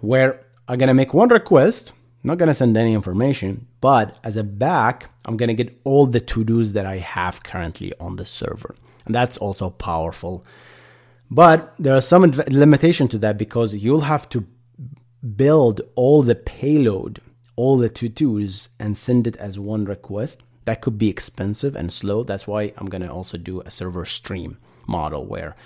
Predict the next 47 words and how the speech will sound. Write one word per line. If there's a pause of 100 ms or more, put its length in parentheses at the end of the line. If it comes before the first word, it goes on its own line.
(120)
you
make
one
request
and
the
server
streams
the
to-dos,
like
one,
two,
three,
four,
and
the
client,
one,
every (320)
to-do
you
receive
it,
you
can
do
something
with
it, (420)
right? (760)
So
we're
gonna
do
all
these
kind
of
things. (1040)
If
you're
ready, (340)
let's
just
jump
into